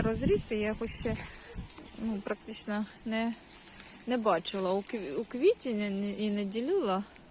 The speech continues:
Трошечки сусідам відділила і все.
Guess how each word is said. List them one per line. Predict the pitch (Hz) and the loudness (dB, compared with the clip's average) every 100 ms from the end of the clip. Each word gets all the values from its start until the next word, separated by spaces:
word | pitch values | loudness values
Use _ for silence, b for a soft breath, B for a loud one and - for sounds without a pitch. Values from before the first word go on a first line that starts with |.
| - B B B B B B B B - | -20 B B B B B B B B -6
Трошечки | - 202 196 - - 190 | 0 2 2 0 0 -2
сусідам | - - 208 185 185 180 | -2 -4 -2 -2 -4 -4
відділила | 180 190 226 262 196 | -4 -2 0 0 0
і | 185 | -2
все. | - - - | 0 -2 -2